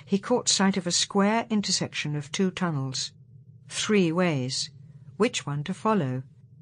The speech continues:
He eased himself back to the previous grill, and by the light filtering through the mesh, examined the piece of paper Barclay had given him. Again,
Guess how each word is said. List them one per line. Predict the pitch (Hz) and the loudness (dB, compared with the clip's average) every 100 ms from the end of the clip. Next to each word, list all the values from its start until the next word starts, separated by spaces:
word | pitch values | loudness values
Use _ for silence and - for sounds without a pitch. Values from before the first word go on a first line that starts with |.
| - | -4
He | 202 - | -2 2
eased | 247 285 - | 2 4 2
himself | 247 226 202 190 - | 2 2 2 0 0
back | 175 - | -2 -2
to | 160 | -10
the | 165 | -10
previous | - 269 240 139 131 131 | -2 0 0 0 -4 -4
grill, | - 139 160 - - | -4 -2 -2 -6 -8
and | - 190 | 2 4
by | 202 226 | 6 4
the | 277 | 4
light | 247 196 139 147 - | 4 4 2 -2 -4
filtering | - 185 185 180 | 2 2 4 0
through | 175 - 165 | 0 0 0
the | 160 | 0
mesh, | 143 156 - - - - | 0 -2 -4 -10 -12 -6
examined | 196 - 202 208 226 233 | -2 2 4 4 2 0
the | 208 | -2
piece | 220 196 | -2 -2
of | 196 | -2
paper | - 170 139 127 | 0 -2 0 -4
Barclay | 160 143 - 156 | -2 -4 -4 -6
had | 147 147 | -6 -6
given | 160 143 | -6 -2
him. | 135 127 135 - - - - - - 208 | -2 -2 -6 -10 -20 -20 -20 -20 -4 -2
Again, | 202 202 123 | 2 2 0